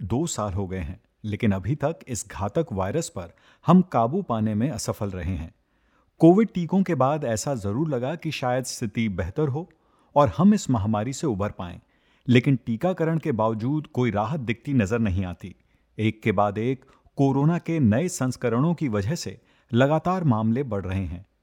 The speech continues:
और फिलहाल कोई भी सरकार की योजना कारगर साबित नहीं हो रही। उच्च टीकाकरण दर के साथ एक बार ऐसा लगने लगा था कि शायद धीरे-धीरे ही सही, लेकिन हम आगे बढ़ पाएंगे। लेकिन दो हज़ार इक्कीस के खत्म होते-होते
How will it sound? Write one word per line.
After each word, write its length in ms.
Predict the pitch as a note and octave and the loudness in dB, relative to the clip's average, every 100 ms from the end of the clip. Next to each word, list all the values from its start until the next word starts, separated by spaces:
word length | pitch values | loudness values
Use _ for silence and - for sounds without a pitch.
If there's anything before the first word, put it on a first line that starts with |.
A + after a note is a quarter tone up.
| - | -8
और 100 | G2+ | -8
फिलहाल 440 | - A2 F#2+ C#3+ D#3+ - _ - | -4 -2 -2 -4 -6 -16 _ 0
कोई 220 | D3 G3 | 4 6
भी 160 | F3 G3+ | 4 2
सरकार 460 | - B2+ B2 B2+ | 0 0 0 -2
की 140 | B2+ B2 | -2 -2
योजना 540 | G2+ C3+ A2 F2+ - - | -2 -2 -2 -4 -8 -2
कारगर 320 | C3 D3 D#3 | 2 4 2
साबित 400 | F3 B2+ A2 B2 | -2 -2 -2 2
नहीं 220 | A#2 G2+ F#2+ | 4 4 2
हो 100 | F#2 | -4
रही। 260 | E2+ F2+ - _ _ _ | -8 -14 -18 _ _ _
उच्च 260 | F#3 G3 A3+ | 4 4 0
टीकाकरण 600 | - D#3+ F3 F3 E3+ F3+ | 0 0 0 0 0 0
दर 220 | B2+ B2+ | 2 2
के 160 | C3 D#3 | 0 -6
साथ 300 | - C#3 D3+ - | -4 -4 -4 -4
एक 240 | B2 A#2 A2+ | -4 -2 0
बार 200 | C3 C#3+ | 0 0
ऐसा 280 | G#2+ G#2 B2 | -6 -6 -4
लगने 400 | G#2+ F#2+ G#2 D#3+ | -4 -2 2 2
लगा 240 | C3+ C3+ | 0 -4
था 220 | C3 C#3 F3+ | -6 -6 -6
कि 160 | F#3 | -6
शायद 440 | - B2+ C3 D3+ A#2+ | -6 -4 -2 -2 -6
धीरे-धीरे 560 | - C#3 F#3+ D3+ E3+ | -6 -2 0 0 0
ही 140 | E3 F#3 | -2 -4
सही, 380 | D3+ D3+ G#2 - _ _ _ | -4 -4 -6 -10 _ _ _
लेकिन 260 | B2+ E3+ E3 | 2 4 4
हम 140 | F#3 - | 4 2
आगे 300 | G#2+ A2+ D#3 | -4 -2 0
बढ़ 160 | A2 G2+ | 0 -2
पाएंगे। 460 | G2 F2+ F#2+ F2+ - _ _ _ G#2 | -2 -2 -4 -6 -14 _ _ _ -6
लेकिन 260 | G2+ A2 | 0 2
दो 200 | F#2+ G#2+ | 2 -2
हज़ार 280 | A2 C#3 B2+ | -2 0 -2
इक्कीस 320 | G2 - D3+ | -4 -8 -8
के 140 | - C#3 | -8 -6
खत्म 320 | - B2+ C3+ | -4 -2 -2
होते-होते 760 | F#2+ G2+ G#2+ E2+ B2+ C#3+ D#3+ | -2 -6 -6 -6 -6 -2 -4